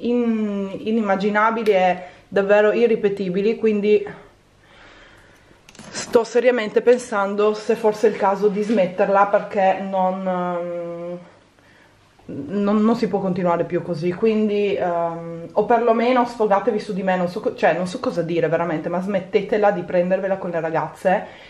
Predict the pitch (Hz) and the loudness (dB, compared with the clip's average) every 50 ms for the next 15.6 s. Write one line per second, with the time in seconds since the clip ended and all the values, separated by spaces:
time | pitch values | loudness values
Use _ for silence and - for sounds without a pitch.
0 | - - - 202 190 - - 214 196 190 - - - - 294 302 330 359 339 339 | -8 -2 0 0 0 2 2 2 2 0 -2 -10 -2 2 4 6 6 6 4 0
1 | - - - - _ _ _ _ - 233 220 202 180 165 160 143 156 - - - | -4 -12 -20 -20 _ _ _ _ -10 -8 -2 2 2 2 2 2 -2 -8 -16 -20
2 | _ _ _ _ - 196 196 190 - - 277 262 226 202 180 185 185 180 - 208 | _ _ _ _ -2 -2 -2 0 2 2 2 2 2 0 -4 -10 -14 -14 -12 -12
3 | 185 190 185 - - 277 254 233 208 202 196 - - 285 302 294 - 214 214 - | -12 -12 -10 -4 -2 0 0 0 0 -2 0 2 2 2 2 0 -2 -4 -6 -6
4 | - 220 190 175 165 156 - 185 190 190 165 160 160 175 220 - - - - - | -6 -6 0 2 2 2 2 2 2 2 4 4 2 0 -2 -4 -8 -16 -20 -20
5 | - - _ _ - 175 180 240 311 359 381 392 359 - 269 - 240 220 - - | -20 -20 _ _ -4 0 2 4 4 4 2 -2 -6 -10 -8 -6 -6 -6 -6 -6
6 | 214 214 - - 214 196 175 175 175 - 269 294 302 294 294 - 262 262 - - | -10 -10 -8 -10 -6 -4 -2 -2 0 2 2 4 4 4 2 0 -2 -4 -4 0
7 | - 262 262 262 262 247 247 247 - - 233 175 165 165 165 165 165 170 - - | 2 2 4 4 4 2 0 0 2 2 2 2 2 -2 -4 -6 -8 -4 -2 -2
8 | 208 208 - 208 208 - - 262 269 285 277 302 277 269 254 254 254 254 247 247 | -2 0 -2 -4 -4 -2 0 2 2 2 2 2 2 2 2 2 2 2 2 2
9 | 254 240 247 254 240 208 208 208 214 214 214 - 220 226 233 - - 214 185 185 | 2 2 2 2 2 4 4 4 4 2 2 2 2 2 2 0 -2 -6 -4 0
10 | 214 202 202 202 - 220 202 196 190 185 196 196 185 180 180 185 185 190 190 190 | 0 0 0 -2 -6 -8 -8 -6 -6 -6 -2 2 2 2 4 4 6 6 6 4
11 | 185 185 - - - 214 220 214 202 185 180 202 190 190 185 185 175 - 185 185 | 4 0 -6 -2 0 0 0 0 -2 -4 0 2 2 2 0 -2 -4 -4 -4 -2
12 | 185 180 180 175 160 147 - - - - - 240 233 240 240 240 247 240 226 - | -2 -2 -4 -4 -4 -6 -6 -8 -10 -4 -2 0 2 2 2 0 -2 -8 -4 0
13 | - 302 311 302 302 254 220 220 214 208 196 196 196 190 190 - - 180 170 170 | 2 2 2 2 0 0 2 2 2 2 0 -2 -4 -6 -10 -10 -6 -4 -2 -2
14 | 160 - - - 214 - - 214 214 208 208 202 285 294 294 233 196 190 190 - | -2 -4 -4 -8 -6 -2 -2 -2 0 0 2 2 2 2 2 0 -2 -2 -2 0
15 | 202 180 170 175 - - 160 165 202 240 277 | 0 -2 -2 -2 0 0 2 4 4 2 2